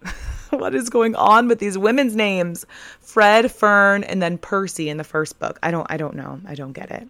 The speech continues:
Anyway. Um, so they both have significant others,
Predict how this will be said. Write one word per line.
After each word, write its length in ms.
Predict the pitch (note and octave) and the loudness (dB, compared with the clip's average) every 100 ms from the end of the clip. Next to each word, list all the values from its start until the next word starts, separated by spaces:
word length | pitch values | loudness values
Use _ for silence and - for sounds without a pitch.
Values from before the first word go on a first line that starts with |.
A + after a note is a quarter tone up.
| _ - | _ -10
Anyway. 380 | D3 - - D#3+ _ - - - - - - _ | -10 -10 -14 -16 _ -20 -20 -20 -20 -20 -20 _
Um, 360 | F3+ D#3+ D#3+ D#3+ | 2 2 0 -2
so 160 | - F#3+ | 2 4
they 100 | F3+ | 6
both 200 | A3+ B3 | 6 6
have 140 | D4 | 2
significant 480 | - A3 G#3+ G#3 G3+ | 2 0 -2 0 0
others, 560 | E3 E3+ D#3+ E3 D#3+ | 2 2 4 2 -2